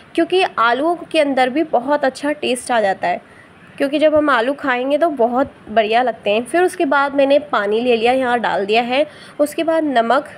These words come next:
टेस्ट के according। जब हमारा पानी यहाँ पर उबाल आ जाए हमारे पानी में, फिर यहाँ हम कर देंगे अपने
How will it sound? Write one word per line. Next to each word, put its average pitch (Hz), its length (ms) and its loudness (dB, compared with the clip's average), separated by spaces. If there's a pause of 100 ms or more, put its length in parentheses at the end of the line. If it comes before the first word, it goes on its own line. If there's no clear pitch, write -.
(280)
टेस्ट - 280 -4
के 339 80 -2
according। 190 440 0 (440)
जब 294 80 4
हमारा 311 280 4
पानी 262 420 0
यहाँ 269 300 0
पर 269 160 2
उबाल 226 420 0
आ 262 100 2
जाए 233 160 0
हमारे 240 220 2
पानी 214 320 -2
में, 247 240 0
फिर 277 200 -2
यहाँ 262 240 2
हम 277 100 0
कर 226 220 0
देंगे 226 300 -2
अपने 240 340 -2